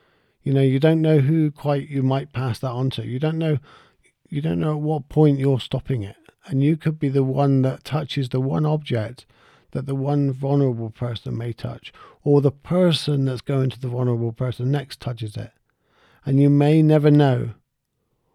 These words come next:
what cancer sufferer, what paralyzed, what diabetic, what elderly grandma or grandpa that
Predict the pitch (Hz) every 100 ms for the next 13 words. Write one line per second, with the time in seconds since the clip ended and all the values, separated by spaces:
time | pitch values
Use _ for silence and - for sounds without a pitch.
0 | _ - 135 - 131 127 117 117 - -
1 | - 110 110 - _ _ _ 139 131 -
2 | 127 131 127 117 107 110 - 131 127 135
3 | 120 120 117 117 - 123 - _ _ _
4 | _ _ _ _ _ _ _ 135 127 -
5 | _ _ - 127 120 120 113 120 123 117
6 | 110 104 104 127 110 117 110 90 _ _
7 | _ - 123